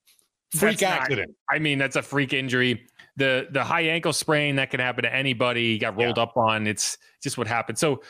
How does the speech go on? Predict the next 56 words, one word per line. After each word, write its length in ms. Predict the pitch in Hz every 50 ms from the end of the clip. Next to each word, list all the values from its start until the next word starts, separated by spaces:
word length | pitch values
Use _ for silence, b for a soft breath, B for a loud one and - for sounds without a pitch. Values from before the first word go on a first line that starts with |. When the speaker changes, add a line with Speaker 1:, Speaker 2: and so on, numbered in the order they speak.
| B B B -
Speaker 2:
I 80 | 160
agree 240 | 196 185 175 254 294
with 160 | 285 247 165 139
that. 240 | 156 151 147 147
And 80 | 135 131
I 80 | 139 135
think 280 | - 165 147 139 - 127
that 160 | 127 120 -
that's 240 | - 143 151 147 -
kind 220 | - 147 139 127
of, 180 | 123 107 101 110
you 80 | 117 113
know, 120 | 113 110
when 160 | 110 113 113
you're 160 | 107 107 107
a 40 | 104
coach, 300 | 101 - 156 139 117 -
that's 160 | - 117 -
important 360 | - 110 101 - 123 110 104 98
to 60 | -
say, 220 | - 104 87 87
'cause 180 | - - 101 101
it's 120 | 101 -
like, 200 | 120 110 - - B B B B B B -
I 100 | 160 190
don't 120 | 226 214
think 200 | - 202 170 -
teams 260 | - - 160 151 139 131
are 60 | 123
gonna 160 | 123 117 113
look 180 | 110 113 - 107
at 80 | 92
that 140 | 110 107 101
and 80 | 95 95
be 80 | 107
like, 180 | 101 98 98 123 123 -
"Oh, 120 | 107 107
we 100 | 98 104
can't, 340 | 104 - - 110 110 110 -
we 120 | 117 113
can't, 340 | 110 - - 127 110 107 107
we 100 | 117 120
can't 320 | 113 - - 135 123 113 -
trust 380 | - - 151 165 156 - -
him. 160 | 107 95 92
He's 220 | 95 107 117 107 95
gotten 340 | 127 113 110 110 110 110 101
hurt." 400 | 98 139 170 143 - - _ -
Guys 200 | 147 165 170 -
get 160 | - 151 117
hurt 260 | 110 123 117 95 -
in 60 | 104
the 0 |
N 60 | 104 101
F 120 | 90 -
L. 200 | 98 87 78 -